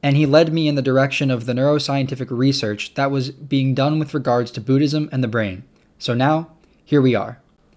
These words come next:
In today's podcast, we will be discussing three main points. First, I feel it's necessary to make sure everyone is on the same page regarding the history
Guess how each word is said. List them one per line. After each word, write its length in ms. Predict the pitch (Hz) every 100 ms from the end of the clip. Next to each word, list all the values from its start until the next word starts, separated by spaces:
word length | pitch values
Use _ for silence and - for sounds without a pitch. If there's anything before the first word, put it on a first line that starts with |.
| _ _ _ _ _ -
In 160 | 160
today's 320 | 175 151 139 127
podcast, 720 | - 123 117 - 87 90 - -
we 120 | 139
will 100 | 147
be 140 | 139 147
discussing 500 | 139 - 139 147 135
three 360 | - 165 190
main 260 | 165 139 131
points. 500 | 131 107 87 - - _ _ _ _ _
First, 540 | - 196 151 151 - _ -
I 80 | 135
feel 300 | - 185 190
it's 160 | -
necessary 580 | 139 135 139 110 104 101
to 60 | 107
make 180 | 127
sure 200 | 131 131 123
everyone 400 | 123 160 160 151
is 100 | 135
on 140 | 127
the 80 | 123
same 340 | - 135 135
page 440 | 131 143 131 92 -
regarding 360 | 117 113 113
the 80 | 110
history 500 | 104 107 - 160 165